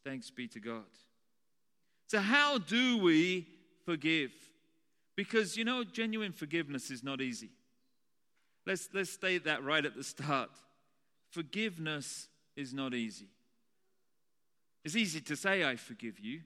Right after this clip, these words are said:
It's easy to, to, if it's something that doesn't really affect us, but the things that come in and affect us deeply, it's not easy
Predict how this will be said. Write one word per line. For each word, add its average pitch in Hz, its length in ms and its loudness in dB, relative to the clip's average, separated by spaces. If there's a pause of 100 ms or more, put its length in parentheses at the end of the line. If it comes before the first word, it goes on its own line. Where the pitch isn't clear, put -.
(560)
It's 165 160 0
easy 220 380 6
to, 190 320 6 (360)
to, 170 260 2 (200)
if 165 160 2
it's 160 140 0
something 170 320 0
that 156 140 -2
doesn't 156 320 0
really 147 260 2
affect - 480 -4
us, 123 260 -2
but 151 140 -8
the 156 80 -4
things 226 440 -2
that 196 200 -4
come 165 320 -4
in 160 260 -2
and 139 160 -4
affect - 440 -8
us 127 140 -8
deeply, 117 560 -8 (920)
it's 123 180 -12
not 151 300 -8
easy 110 560 -4